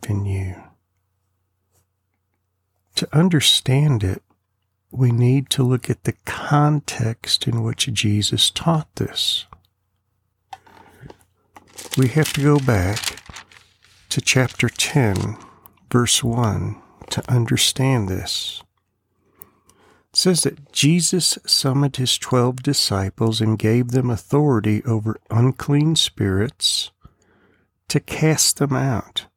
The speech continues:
and to heal every kind of disease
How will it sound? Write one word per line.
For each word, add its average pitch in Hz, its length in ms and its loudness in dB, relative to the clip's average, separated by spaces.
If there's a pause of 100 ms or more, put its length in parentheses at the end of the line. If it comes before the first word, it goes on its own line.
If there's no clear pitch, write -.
(800)
and 127 200 0
to 120 100 0
heal 131 400 0 (280)
every 160 500 2
kind 131 560 -2
of 127 180 -2
disease 107 920 0